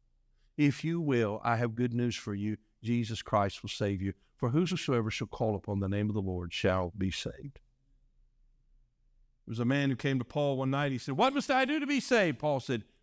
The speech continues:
"Believe on the Lord Jesus." Is it that simple? Absolutely. It's that simple. So respond to him today. Christian, let me ask you a question.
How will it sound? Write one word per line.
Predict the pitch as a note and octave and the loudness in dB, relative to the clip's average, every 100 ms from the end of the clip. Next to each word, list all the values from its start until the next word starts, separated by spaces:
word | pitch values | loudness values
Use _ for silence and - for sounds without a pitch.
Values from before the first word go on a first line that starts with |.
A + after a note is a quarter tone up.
| - | -8
"Believe | A2 A2+ F3 E3+ C#3 | -2 2 2 2 0
on | C3 | 0
the | A#2 | 0
Lord | A#2 A#2+ A2 | 0 0 -2
Jesus." | G#2 F#2 - - - - _ _ _ _ _ _ _ _ _ | -6 -6 -10 -20 -20 -20 _ _ _ _ _ _ _ _ _
Is | A#2 A#2 | -4 -2
it | A2 | 0
that | C3 D3 | 0 0
simple? | - D3+ - D#3+ - _ | 0 0 0 -2 -4 _
Absolutely. | - B2+ B2 C#3+ B2 B2 G2 F#2+ - _ | 0 0 0 0 2 2 0 -4 -6 _
It's | A2+ G#2 | -6 -4
that | G#2+ G#2+ G2 F#2+ - | -2 0 2 0 -6
simple. | - - - _ _ _ _ _ _ _ _ _ _ - _ _ _ _ _ _ _ _ _ _ _ _ _ _ - | -12 -12 -16 _ _ _ _ _ _ _ _ _ _ -20 _ _ _ _ _ _ _ _ _ _ _ _ _ _ -6
So | - | 0
respond | A#2 A2+ - C3 A2+ F#2+ | 2 0 0 2 4 2
to | |
him | E2+ E2 | 0 -2
today. | E2 - _ _ _ _ _ _ _ _ - _ _ _ - | -4 -12 _ _ _ _ _ _ _ _ -20 _ _ _ 0
Christian, | D#3+ D#3 - F3 F3+ - _ _ _ _ _ | 2 2 2 0 0 -6 _ _ _ _ _
let | D#3 | 2
me | C#3 | 4
ask | B2+ - - | 2 0 0
you | C#3+ | 2
a | |
question. | A2+ G#2 F2+ - - | 0 -6 -8 -12 -18